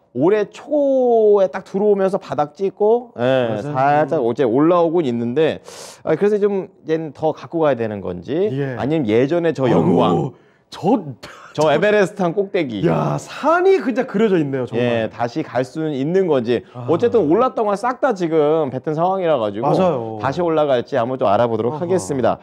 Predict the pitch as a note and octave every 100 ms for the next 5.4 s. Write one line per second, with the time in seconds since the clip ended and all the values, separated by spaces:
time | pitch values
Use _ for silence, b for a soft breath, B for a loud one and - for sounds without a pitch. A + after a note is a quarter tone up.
0 | B B B B B D3 D3+ D#3 F#3+ A3+
1 | A3+ A3 A3 F#3+ - D4 C#4 C4 A#3+ A3+
2 | G#3+ F3+ F#3+ G3 F#3 E3+ E3 F#3 A2 B2
3 | - G3 F#3+ F3+ F3+ F3 F3 D3+ F#3 A3
4 | F#3+ D#3+ D#3+ E3+ D#3 G#3 G#3+ F3 D#3 -
5 | E3 D#3 D3+ A#2